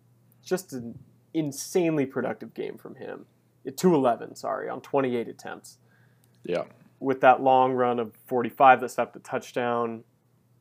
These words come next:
Speaker 1: If I could change one play in this game, that the Ducks did well on, it would be that, that long forty-five yard run where, um, it was similar to, like, the DeAnthony Thomas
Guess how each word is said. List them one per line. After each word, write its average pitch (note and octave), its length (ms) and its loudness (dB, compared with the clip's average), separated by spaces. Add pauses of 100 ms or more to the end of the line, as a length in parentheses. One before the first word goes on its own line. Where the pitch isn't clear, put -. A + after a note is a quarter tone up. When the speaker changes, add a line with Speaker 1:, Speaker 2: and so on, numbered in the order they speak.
(600)
Speaker 1:
If D3+ 180 0
I D#3+ 120 8
could D#3+ 360 6 (220)
change D#3+ 560 -2
one B2+ 500 2
play B2+ 400 -2
in C3 140 -4
this A#2+ 160 -10
game, B2 560 -6 (920)
that B2 180 -2
the B2 60 -8
Ducks A#2+ 320 0
did A#2+ 160 -4
well A#2 320 0
on, C3 300 -2
it - 100 -6
would A#2+ 160 -8
be A#2+ 280 -6 (120)
that, B2 220 -4 (340)
that A#2+ 260 -2
long A#2+ 360 -8
forty-five A#2+ 500 -6
yard B2 240 -8
run B2 360 -12
where, G#2+ 380 -12 (640)
um, A2 440 -6 (720)
it C#3+ 80 2
was C#3 240 -2
similar C#3 400 4
to, C#3+ 140 -6
like, C3+ 240 0
the B2+ 180 0
DeAnthony B2 560 -4
Thomas B2 480 -6